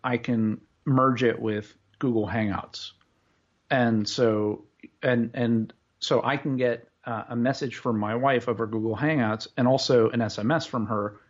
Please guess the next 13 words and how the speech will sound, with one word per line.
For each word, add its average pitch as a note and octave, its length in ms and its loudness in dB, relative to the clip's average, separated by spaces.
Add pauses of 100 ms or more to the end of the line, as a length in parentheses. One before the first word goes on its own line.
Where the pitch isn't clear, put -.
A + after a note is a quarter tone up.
(300)
in A#2+ 240 4
Google A2 320 2
Hangouts. G2+ 560 -6 (420)
But B2 140 4
now C3 240 2
with A#2 320 2
Google A#2 300 0
Hangouts A#2 500 0
being G#2+ 280 -2
up - 180 -2
in A2 100 2
the G2+ 140 -2
air, C3 340 0